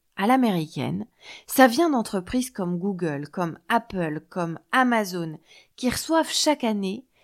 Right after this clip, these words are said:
littéralement, des millions de C V. Ce sont ces entreprises qui, en bonnes pionnières du digital, ont les premières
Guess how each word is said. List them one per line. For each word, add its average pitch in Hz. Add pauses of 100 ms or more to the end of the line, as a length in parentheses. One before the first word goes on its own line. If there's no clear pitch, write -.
(160)
littéralement, 202 (280)
des 208
millions 226
de 208
C 190
V. 156 (640)
Ce -
sont 269
ces 330
entreprises 214
qui, -
en 175
bonnes 240
pionnières 190
du 147
digital, 220 (520)
ont 269 (180)
les 160
premières 196